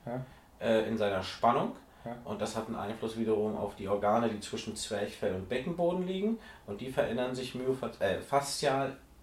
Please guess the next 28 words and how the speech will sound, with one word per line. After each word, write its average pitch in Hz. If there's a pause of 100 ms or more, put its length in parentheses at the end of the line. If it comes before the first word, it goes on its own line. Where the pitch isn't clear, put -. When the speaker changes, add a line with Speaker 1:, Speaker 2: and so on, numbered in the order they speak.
(140)
Speaker 2:
in 107
den 113
Strukturen 120
auch 110
im 104
Innenraum. 85 (2000)
Ich 131
werd 131
mal 117
gucken, 92
was 85
ich 92
da - (180)
jetzt -
mache. 90 (560)
Speaker 1:
Was 135
ich -
Speaker 2:
Aber 113
Speaker 1:
da 123
Speaker 2:
du 139
hast 143
doch 156
ein 143
wunderbares 180
Thema 165
für 113
heute, 95
sag's. 123